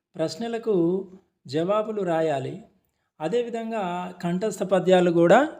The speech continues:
ఉండవు. అందుకని పద్య భావాలను నేర్చుకోవాలి,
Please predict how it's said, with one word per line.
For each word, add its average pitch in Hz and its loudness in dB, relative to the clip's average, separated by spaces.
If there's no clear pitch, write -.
ఉండవు. 156 0
అందుకని 196 -2
పద్య 156 -4
భావాలను 202 2
నేర్చుకోవాలి, 180 0